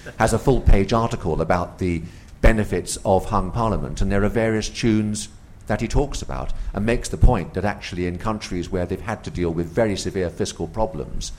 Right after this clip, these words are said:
some of the most successful have been precisely because they've been in that position of a minority, um, um, government. But formal coalition is one thing, taking cabinet seats, and another is actually letting people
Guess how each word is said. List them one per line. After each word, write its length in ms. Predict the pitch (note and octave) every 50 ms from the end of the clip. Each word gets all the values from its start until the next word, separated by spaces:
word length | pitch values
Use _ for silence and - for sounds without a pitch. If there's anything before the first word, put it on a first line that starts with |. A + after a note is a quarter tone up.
| - - - - - - -
some 200 | - B2 G#2+ G2+
of 60 | -
the 40 | G2+
most 260 | G2 G2 G2+ G2 -
successful 580 | - G2 - - - B2+ B2 - - - - C2+
have 140 | D2 D#2
been 200 | - F#2+ F#2 F#2
precisely 720 | E2 - F#2+ - - A#2+ A2 G#2+ - - - F#2+ G2+ G2+ G2 - - - - - - - -
because 260 | - - A2+ A2 G#2
they've 240 | - A2 G#2 G2+ -
been 200 | A2+ G#2 G#2+ G#2
in 40 | G#2
that 180 | G#2 G#2 -
position 400 | - A2 G2 G#2+ G2 - - A2 -
of 140 | - -
a 40 | A2
minority, 720 | G#2 G#2 G#2 G#2 G#2 G2+ G2+ G#2 G2+ - - A2+ G2+ G2 - - - - - - - - -
um, 480 | A2+ G#2 G2+ G2+ G2+ G#2+ A2 A2+ - - - - -
um, 160 | - G#2+ G#2
government. 520 | G2+ B2 B2 A#2+ - - C#2+ C2+ B1+ - - - - - - -
But 160 | - G#2+ - - - - - -
formal 360 | - - D#3 D#3+ D#3+ D#3+ B2
coalition 600 | - - B2+ A2+ G#2 G2 A#2 C#3 C3 - - D2+
is 140 | C2 C#2+ -
one 160 | C2+ A#1+ B1
thing, 240 | A#1+ - - - C#2
taking 300 | - - F#2 - E2 E2
cabinet 420 | D#2+ G#2 B2+ B2+ G2 D2+ C2+ -
seats, 440 | - - - B1+ - - - - - - - - - -
and 120 | - G2
another 520 | G2 G2 G#2+ A#2+ B2+ B2+ D#2+ C2+ B1+ C2 - -
is 140 | G#2 - G#2
actually 320 | F#2+ - - - - G2
letting 400 | F#2 G2+ G#2+ G#2 - - G#2+ G2+
people 500 | G2 - A#2 G#2 F#2+ - - G2 F#2+ -